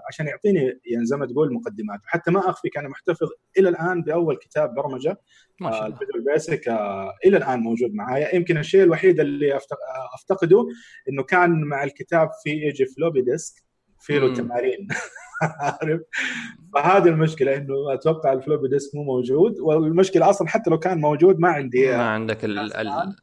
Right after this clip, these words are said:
Speaker 2: الأدوات
Speaker 1: أي،
Speaker 2: اللي
Speaker 1: أنا
Speaker 2: تقرأ.
Speaker 1: أي، أنا للأسف، يعني، برضو، يعني، ما عندي ال-، الهواية اللي هي جمع الأشياء القديمة. غالبًا تلقاني أتخلص من ال-، من الأجهزة اللي خلاص، يعني، ما،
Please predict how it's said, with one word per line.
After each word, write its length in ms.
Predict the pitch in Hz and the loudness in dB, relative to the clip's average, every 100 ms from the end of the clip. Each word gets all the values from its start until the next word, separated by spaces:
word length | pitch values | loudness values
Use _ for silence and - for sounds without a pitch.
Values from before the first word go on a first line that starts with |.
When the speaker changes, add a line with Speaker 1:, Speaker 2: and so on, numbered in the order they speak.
| _ - 110 | _ -20 -10
Speaker 2:
الأدوات 440 | 110 - 123 151 | 0 4 6 6
Speaker 1:
أي، 40 | 127 | 4
Speaker 2:
اللي 100 | 120 | 2
Speaker 1:
أنا 100 | 113 | 0
Speaker 2:
تقرأ. 340 | - 101 98 - _ _ - | 0 -2 -4 -12 _ _ 0
Speaker 1:
أي، 160 | 170 165 | 4 4
أنا 160 | 185 | 6
للأسف، 360 | 190 202 190 143 | 6 6 4 -2
يعني، 180 | 139 143 | -4 0
برضو، 420 | 170 147 143 143 | 2 2 0 0
يعني، 480 | 135 131 131 131 131 - - - - | -2 0 -2 -2 -6 -14 -20 -20 -12
ما 120 | 139 170 | 0 2
عندي 360 | 165 160 139 | 4 4 4
ال-، 160 | 135 120 120 117 113 | 4 4 4 4 2
الهواية 480 | 113 117 127 123 117 120 | 2 2 2 2 0 -2
اللي 260 | 113 120 | -2 0
هي 40 | 117 | 0
جمع 240 | 123 113 | 0 -2
الأشياء 360 | 110 110 123 110 | -6 -8 -6 -6
القديمة. 520 | 101 - - 110 107 131 | -8 -10 -10 -8 -6 -4
غالبًا 240 | 127 123 117 | -4 -4 -8
تلقاني 320 | 117 123 117 | -6 -4 -4
أتخلص 420 | 117 120 113 - | -6 -8 -8 -10
من 60 | 202 | -16
ال-، 160 | 101 98 98 98 98 - _ _ _ | -16 -14 -14 -14 -16 -20 _ _ _
من 120 | 117 | -4
الأجهزة 420 | 120 123 117 113 110 | 0 0 0 -2 -4
اللي 220 | 107 104 | -4 -8
خلاص، 320 | 113 101 - | -6 -8 -8
يعني، 340 | 101 101 101 | -14 -12 -12
ما، 180 | 104 110 | -14 -18